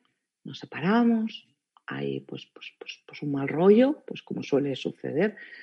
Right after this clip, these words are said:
en el, en el noventa por ciento de las separaciones, y yo me quedo con esa ira, con ese odio, y para colmo tengo dos hijos tuyos, o sea,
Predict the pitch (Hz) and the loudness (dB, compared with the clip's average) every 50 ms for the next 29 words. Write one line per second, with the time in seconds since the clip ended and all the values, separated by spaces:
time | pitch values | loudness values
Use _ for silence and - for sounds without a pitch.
0 | - - _ _ _ - 143 127 120 - - - 123 123 131 131 131 131 135 139 | -20 -20 _ _ _ -10 -8 -6 -6 -6 -6 -8 -8 -8 -8 -6 -6 -2 0 0
1 | 147 151 165 160 - - - - - - - - 151 143 143 139 - - - _ | 2 2 2 2 0 -4 -8 -8 -10 -8 -4 -2 -2 0 -2 -2 -8 -12 -16 _
2 | _ _ - - - - - _ _ - 147 135 131 131 127 - - - - 127 | _ _ -20 -20 -20 -20 -20 _ _ -4 -4 -2 -2 -4 -8 -10 -12 -12 -10 -10
3 | 123 131 - - 208 214 220 226 214 - - - 170 156 175 180 196 220 202 226 | -10 -6 0 0 2 2 2 2 0 -2 0 0 2 4 4 4 4 4 4 4
4 | 208 214 214 208 - 185 185 190 190 - - 180 180 190 185 175 165 - 156 165 | 4 4 2 0 -2 -2 -2 -2 -4 -4 -2 -2 0 0 0 -2 -4 -4 -4 -4
5 | 175 170 - 180 175 185 190 175 151 139 139 131 127 135 - 175 202 226 226 233 | -4 -4 -4 -2 -2 0 0 0 0 -2 -2 -4 -6 -4 -4 -2 -2 -2 0 0
6 | 240 233 202 160 139 131 - 135 - - 139 - - - - 233 214 165 - - | 0 0 0 0 -2 -2 -4 -8 -8 -8 -14 -14 -6 0 2 2 2 2 0 -4
7 | - - - - - - - - | -6 -10 -14 -14 -14 -14 -14 -14